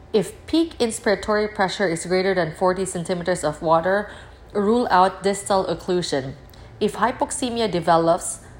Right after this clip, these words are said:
which is a P A O two less than sixty M M H G or an S P O two of less than ninety percent, first check the position of the double lumen tube.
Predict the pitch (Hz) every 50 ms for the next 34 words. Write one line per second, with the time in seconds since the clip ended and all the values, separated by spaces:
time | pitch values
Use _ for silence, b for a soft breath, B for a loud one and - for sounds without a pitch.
0 | B B - - 196 185 - 190 - - 156 - - - 226 226 226 - - -
1 | 185 185 196 190 - - 190 185 180 - - 208 196 185 175 175 175 - - 170
2 | 160 160 - - 220 - - - 247 233 - - 196 180 185 185 170 160 - 175
3 | 170 - - - - 196 202 185 190 - 175 165 160 160 - - - - 233 -
4 | - - - 240 220 - - - - 196 190 190 190 - - 226 190 180 - 170
5 | 165 - 175 165 160 - - 165 151 151 147 170 180 185 190 190 - 214 202 -
6 | - 170 160 - - - - 175 175 185 208 - B B B B B B B -
7 | - - 240 247 240 - - - 214 202 - - 190 190 196 185 - 196 185 190
8 | - 202 185 175 175 - - 175 160 - 165 170 170 185 180 175 170 175 170 165
9 | 165 165 160 - - 175 160 156 147 143